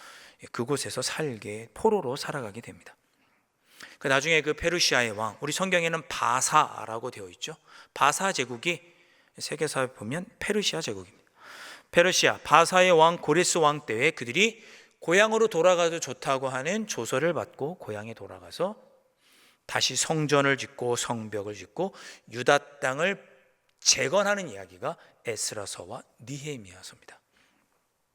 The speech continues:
그런데 제가 이 느헤미야의 말씀을 묵상하면서 드는 생각이 있습니다. 왜 하나님은 하필 바벨론에 의해 멸망당하게 하셨을까?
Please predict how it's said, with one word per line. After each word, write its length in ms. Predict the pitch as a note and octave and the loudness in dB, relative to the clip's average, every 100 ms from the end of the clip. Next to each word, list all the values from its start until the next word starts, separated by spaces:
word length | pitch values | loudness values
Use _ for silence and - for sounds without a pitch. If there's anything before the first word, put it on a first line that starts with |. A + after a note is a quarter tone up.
| _ _ _ - - - - - | _ _ _ -20 -20 -16 -10 4
그런데 260 | E3 G3+ | 6 6
제가 500 | F#3 D#3 G3 C#3+ G#2 - | 6 8 8 6 0 -4
이 160 | F#3+ | -2
느헤미야의 480 | E3+ F#3+ G3+ G3 G3 | 2 4 6 6 6
말씀을 580 | F3 D#3 - E3+ E3+ F3 | 4 2 0 -2 2 2
묵상하면서 600 | C#3 - F3 E3 D#3+ D#3+ | 0 0 2 2 2 0
드는 220 | C3+ C#3+ | -2 -4
생각이 320 | D3+ F3 F#3+ | -4 -2 -2
있습니다. 360 | D#3+ - F#2+ F#2 | -2 -8 -12 -10
왜 340 | G#2 F3 B3+ - - - - - - | 4 6 6 2 -14 -20 -20 -20 -18
하나님은 500 | - A#3 B3+ A#3 A#3 | -2 4 6 6 4
하필 640 | A3 - - - D4 C#4+ - | 4 0 -4 2 4 4 -2
바벨론에 580 | - D3 F#3+ G#3 G#3 G3+ | -4 2 4 4 2 0
의해 240 | D3 D#3 | 0 0
멸망당하게 760 | B2 C3 E3+ F#3 E3 C#3+ C#3+ C#3+ | 0 -2 0 0 0 0 0 0
하셨을까? 680 | C3+ D#3 C#3+ - A2 C3 | -2 -6 -10 -12 -14 -14